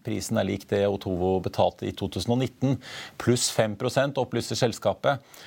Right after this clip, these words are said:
og vil derfor ikke ha noen stor resultateffekt. Kontantbeholdningen, den til Otovo altså, den øker med toogtyve millioner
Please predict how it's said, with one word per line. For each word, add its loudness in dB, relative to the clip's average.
og 0
vil 0
derfor 0
ikke -2
ha 0
noen -4
stor 0
resultateffekt. 0
Kontantbeholdningen, -2
den 0
til 0
Otovo 2
altså, 2
den -4
øker -6
med -2
toogtyve -2
millioner 0